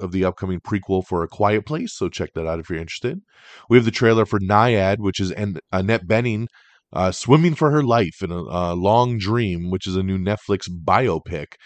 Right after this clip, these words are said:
So, uh, you check that out. We have the trailer for The Royal Hotel, starring Julia Garner and Jessica Henwick.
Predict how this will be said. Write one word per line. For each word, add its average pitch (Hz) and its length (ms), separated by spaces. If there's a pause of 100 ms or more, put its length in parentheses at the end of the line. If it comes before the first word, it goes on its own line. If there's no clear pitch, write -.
(300)
So, 82 320
uh, 71 340
you 73 140
check - 280
that 80 180
out. - 240 (340)
We 113 80
have 123 60
the 120 80
trailer 131 300
for 131 120
The 113 100
Royal 113 500
Hotel, 123 600
starring 92 400
Julia 110 320
Garner 107 360
and 95 100
Jessica 92 340
Henwick. 101 520